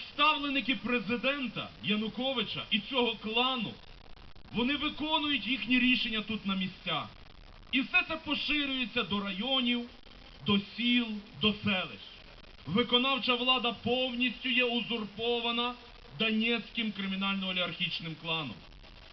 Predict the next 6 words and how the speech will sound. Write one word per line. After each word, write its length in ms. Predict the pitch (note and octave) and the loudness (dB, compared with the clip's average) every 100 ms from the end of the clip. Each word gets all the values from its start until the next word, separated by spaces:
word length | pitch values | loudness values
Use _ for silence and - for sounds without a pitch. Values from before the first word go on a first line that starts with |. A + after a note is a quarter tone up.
| - | -2
Ви, 160 | G#3+ | 2
напевно, 540 | D4+ D4+ D#4 D#4 D4 C#4 F#3+ | 6 6 8 6 6 2 2
знаєте, 520 | B3 B3 G3+ C#3 - - - - - - | 2 4 2 0 -8 -16 -18 -18 -8 2
як 200 | B3+ A3 | 2 2
відбуваються 720 | B3+ C4 C#4 D4 C#4 - C4 | -2 0 2 4 2 0 -2
призначення 1000 | A#3+ C4 F#3+ A3 C#4+ C#4+ C4 A#3+ B3 | -2 -4 -2 0 0 0 0 0 0